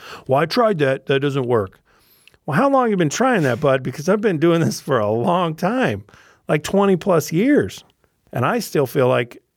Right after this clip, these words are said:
a junior in the game because I'm constantly learning. And I'm adding in a bunch of different stuff to my current workouts before I compete here coming up that I don't have enough data to say that it doesn't work, so I'm gonna stick with it.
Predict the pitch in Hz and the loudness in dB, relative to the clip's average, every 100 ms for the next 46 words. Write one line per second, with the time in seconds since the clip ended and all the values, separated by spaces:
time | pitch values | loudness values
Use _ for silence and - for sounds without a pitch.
0 | - 110 101 110 165 233 139 107 98 92 | -2 -2 0 2 2 2 2 0 -2 -4
1 | 98 98 107 127 - 120 135 139 127 - | -4 -4 -4 -6 -4 0 0 0 -4 -6
2 | - 165 160 147 113 104 107 185 165 - | -2 -2 -2 -4 -4 -2 0 0 -2 -6
3 | - - _ _ _ _ _ _ _ _ | -14 -20 _ _ _ _ _ _ _ _
4 | _ _ _ _ _ - 120 120 - - | _ _ _ _ _ -2 0 -2 -8 -4
5 | 120 120 127 127 123 135 123 151 - 151 | 0 0 2 2 2 -2 -2 -2 -2 -2
6 | - 135 - 110 165 160 127 - 196 175 | -4 -4 -4 -4 -2 -4 -8 -4 -2 0
7 | 104 101 - 101 120 - 120 - 117 110 | 0 -2 -4 -4 -4 -4 -8 -2 0 0
8 | 107 113 - - 123 104 190 147 107 101 | -2 -8 -12 -4 -4 0 0 0 0 -2
9 | 110 107 104 117 - - - _ _ _ | -2 0 2 0 -2 -20 -20 _ _ _
10 | _ _ - 120 123 - 135 151 156 156 | _ _ -4 0 -2 -4 -6 -4 -4 -6
11 | 120 147 143 135 123 117 120 131 139 117 | -4 -4 -4 -4 -6 -6 0 2 2 0
12 | 110 - 123 117 110 107 107 123 170 170 | -2 0 2 2 0 0 2 2 2 2
13 | 196 190 - 127 120 107 - - 98 98 | 0 0 -2 0 0 -2 -4 -4 -6 -10